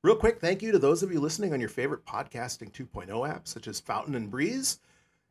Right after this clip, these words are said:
If you do not listen to your favorite podcasts on Podcasting two point oh apps, I recommend that you do because, for example, I listen to my favorite podcasts on Fountain, and Fountain not only allows you to support your favorite podcast through the value for value model,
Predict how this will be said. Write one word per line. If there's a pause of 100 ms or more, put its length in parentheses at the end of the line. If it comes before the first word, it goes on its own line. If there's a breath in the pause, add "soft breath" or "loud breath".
If
you
do
not
listen
to
your
favorite
podcasts
on
Podcasting
two
point
oh
apps,
I
recommend
that
you
do
because,
for
example,
I
listen
to
my
favorite
podcasts
on
Fountain, (560 soft breath)
and
Fountain (100)
not
only
allows
you
to
support
your
favorite
podcast
through
the
value
for
value
model,